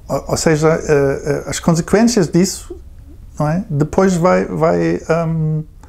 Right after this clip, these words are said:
vão, ahm, acabar com a própria, ou seja,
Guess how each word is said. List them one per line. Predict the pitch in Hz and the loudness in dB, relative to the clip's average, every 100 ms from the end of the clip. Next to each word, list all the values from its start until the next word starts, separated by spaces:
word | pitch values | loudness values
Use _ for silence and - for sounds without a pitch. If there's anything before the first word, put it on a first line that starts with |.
| - - - - - - - - | -20 -20 -20 -20 -20 -20 -20 -4
vão, | - 160 170 165 156 151 | 2 4 4 2 2 2
ahm, | 147 143 139 139 - | 0 0 0 -2 -4
acabar | - - 175 185 190 | -2 0 2 4 2
com | 185 160 | 2 0
a | 147 | -2
própria, | - 131 - 135 131 - | -4 -6 -6 -12 -14 -16
ou | - | -12
seja, | - 127 127 | -10 -8 -10